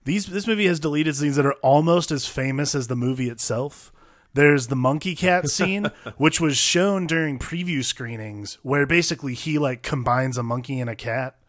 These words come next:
Speaker 1: into one
Speaker 2: <laughs>
Speaker 1: animal. And then as he's, like, halfway in through the fly, he beats the shit out of it with a lead pipe and kills it. And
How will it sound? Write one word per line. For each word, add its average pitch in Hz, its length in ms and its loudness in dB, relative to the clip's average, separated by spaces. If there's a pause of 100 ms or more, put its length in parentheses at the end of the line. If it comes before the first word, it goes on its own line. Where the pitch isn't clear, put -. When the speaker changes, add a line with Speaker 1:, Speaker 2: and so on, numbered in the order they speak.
(300)
Speaker 1:
into 131 260 -2
one 127 540 -2
Speaker 2:
<laughs> - 40 -12
Speaker 1:
animal. 127 520 -2 (400)
And 151 180 0
then 135 340 -2 (100)
as 165 180 0
he's, 160 120 -2
like, 156 140 0
halfway 156 580 0
in 139 140 -6
through 139 200 -4
the 120 80 -6
fly, 151 500 -2 (240)
he 156 200 -2
beats 147 480 -4
the 135 120 -2
shit 170 320 4
out 135 160 4
of 120 120 0
it 127 60 -2
with 117 160 -4
a 120 40 -4
lead 120 300 -4
pipe 143 280 -2
and 101 120 -14
kills 123 380 -4
it. - 160 -20 (500)
And 147 240 0